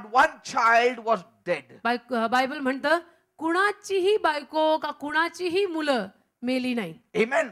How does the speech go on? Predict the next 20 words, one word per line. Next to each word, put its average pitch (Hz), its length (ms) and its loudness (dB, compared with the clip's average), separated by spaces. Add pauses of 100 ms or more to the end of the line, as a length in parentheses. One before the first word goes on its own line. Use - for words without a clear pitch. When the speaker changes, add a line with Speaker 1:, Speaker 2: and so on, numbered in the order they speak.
(120)
Speaker 2:
एकन 359 440 0
एक 392 320 2
जिवंत 330 380 2
परत 269 300 -2
आले. 240 120 6
Speaker 1:
Everyone 311 760 6 (140)
came 330 180 4
back 311 320 6
with 311 140 0 (100)
the 269 40 10
Speaker 2:
सगळे 285 220 4
Speaker 1:
possessions, 320 600 4
with - 320 -6
prizes, 285 580 4
everything. 175 400 -6
Speaker 2:
सगळे 330 500 2
जिवंत 381 440 2
परत 339 380 2
आले, 311 360 -2
सगळं 285 440 0